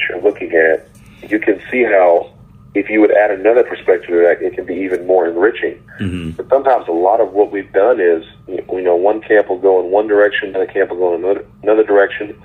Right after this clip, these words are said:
Speaker 1: You're both trying to get the same thing done, but you
Speaker 2: Right.
Speaker 1: don't reference one another,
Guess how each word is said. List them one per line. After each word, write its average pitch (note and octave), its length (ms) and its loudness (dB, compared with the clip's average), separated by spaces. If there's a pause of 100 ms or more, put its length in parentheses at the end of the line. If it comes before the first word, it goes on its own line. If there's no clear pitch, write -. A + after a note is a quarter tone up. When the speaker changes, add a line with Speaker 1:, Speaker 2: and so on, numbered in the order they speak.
(460)
Speaker 1:
You're D#3 100 2
both B2 240 2
trying A2+ 240 2
to G2 60 -4
get G2+ 140 -6
the - 140 -8
same G2+ 220 2
thing F#2 240 0
done, A2 320 2
but G2+ 140 0
you G#2+ 80 -2
Speaker 2:
Right. G2+ 260 0
Speaker 1:
don't F2 80 -4
reference - 400 -2
one F#2 140 2
another, E2+ 520 0